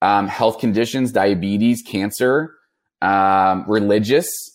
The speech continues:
There's a lot of religious communities that don't drink. And then they're like, "Oh my God, wow, I didn't think about that." I'm like, "Yeah, it's a huge percentage of people in the U S that don't drink alcohol."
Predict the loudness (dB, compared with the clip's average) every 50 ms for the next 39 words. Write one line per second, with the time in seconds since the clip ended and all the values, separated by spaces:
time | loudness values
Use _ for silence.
0 | _ _ -6 -2 0 0 2 2 2 2 2 2 2 2 0 0 -4 -8 -4 -2
1 | 0 0 0 0 0 0 -2 -2 -2 -4 -4 -4 -4 -4 -4 -4 -4 -4 -6 -6
2 | -4 -4 -2 -2 0 0 0 0 -2 -6 -8 -6 -6 -6 -4 -4 -4 -4 -4 -6
3 | -8 -12 _ _ _ _ _ _ _ _ _ _ _ _ -2 0 2 4 4 4
4 | 2 2 0 0 -2 -2 -2 -4 -4 -6 -6 -4 -2 -2 -2 -2 -4 -4 -4 -4
5 | -2 -4 -6 -6 -6 -6 -4 -4 -6 -6 -10 _ -18 -8 -2 0 0 0 0 -2
6 | -4 -8 -4 -4 -4 -4 -4 -6 -10 -8 -6 -6 -6 -6 -6 -8 -8 -8 -8 -6
7 | -4 -4 -2 -2 0 0 0 0 0 0 -2 -2 -2 -4 -6 -6 -6 -6 -6 -6
8 | -4 -4 -4 -4 -6 -6 -4 -2 0 0 -2 -2 -8